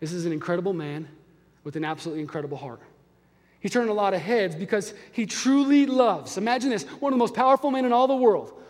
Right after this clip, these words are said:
right? Head o-, of the largest religious group in all the world. He loves spending time with sick people. He loves spending time with broken people, homeless people,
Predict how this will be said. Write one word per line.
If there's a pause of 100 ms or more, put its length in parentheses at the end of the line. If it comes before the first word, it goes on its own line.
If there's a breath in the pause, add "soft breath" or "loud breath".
(140 loud breath)
right? (160 loud breath)
Head (160 loud breath)
o-,
of
the
largest
religious (160)
group
in
all
the
world. (1160)
He
loves
spending
time
with
sick
people. (800)
He
loves
spending
time
with
broken
people, (440 soft breath)
homeless
people,